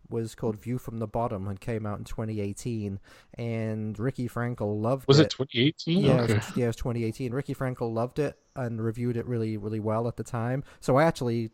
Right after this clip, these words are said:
Speaker 1: I actually have their first album. So I was kind of, I was like, "Oh, the Drowns, I've heard of them before."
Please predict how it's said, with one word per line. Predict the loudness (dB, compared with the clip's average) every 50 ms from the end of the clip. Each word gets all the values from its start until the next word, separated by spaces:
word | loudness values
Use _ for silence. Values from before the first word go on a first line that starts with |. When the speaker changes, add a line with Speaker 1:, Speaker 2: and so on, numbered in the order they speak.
| -6 -4
Speaker 1:
I | -2 -2
actually | -2 -2 -4 -4 -2
have | -2 0 -2 -2 -2
their | -4 -4
first | -2 -2 -4 -4 -4 -4
album. | -4 -4 -4 -6 -6 -10 -10
So | -8 -4 -4
I | -2 -2
was | -4 -4 -4
kind | -6 -4 -2 -2
of, | -4 -4 -4 -6
I | -6
was | -8 -6 -8
like, | -8 -8 -6
"Oh, | -6
the | -4 -4
Drowns, | -4 -4 -4 -4 -4 -4 -4
I've | -2 0
heard | 0 0 0
of | 0
them | -2 -2 -4
before." | -4 -6 -6 -6 -6 -6